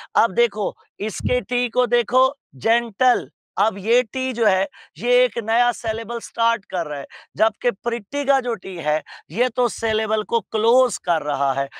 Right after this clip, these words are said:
तो हम कहेंगे यहाँ पे नया syllable नहीं आया, बल्कि पहले वाला close हो गया। तो ये monosyllabic है, लिहाजा लिखेंगे prettier और prettiest।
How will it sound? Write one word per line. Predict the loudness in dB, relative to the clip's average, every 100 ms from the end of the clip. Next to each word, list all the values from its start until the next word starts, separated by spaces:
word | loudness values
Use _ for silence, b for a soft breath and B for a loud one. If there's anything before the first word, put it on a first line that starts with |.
| B
तो | -2
हम | 0 0 -2
कहेंगे | -2 -2 -2 -4
यहाँ | -2 -2 -2
पे |
नया | -4 0 0
syllable | 0 -4 -4 -4 -4
नहीं | -4 -2
आया, | -2 -2 -8 B 0
बल्कि | 0 0 -6
पहले | -2 0 0 0
वाला | 0 -2
close | -4 -6 -4 -4
हो | -6
गया। | -4 0 0 B B -4
तो |
ये | 0
monosyllabic | 0 0 0 2 0 0 -2 -2 -2 -4 -6 -2
है, | -2 -4 B B -8
लिहाजा | -2 0 0 0 -2
लिखेंगे | -2 -8 -6 -6 -6 -8 -10 -14 b b _ -4
prettier | -2 -2 -4 -4 -2 0 0 -2 -6
और | -6 -4 -2 0 0 -2 -8 _ _ _ _ _ _ _ _ _ _ _ _ _ _ _ _ _ _ _ _ _ _ _ _ _ _ _ _ _ _ -2
prettiest। | 0 0 0 0 -2 -6 -20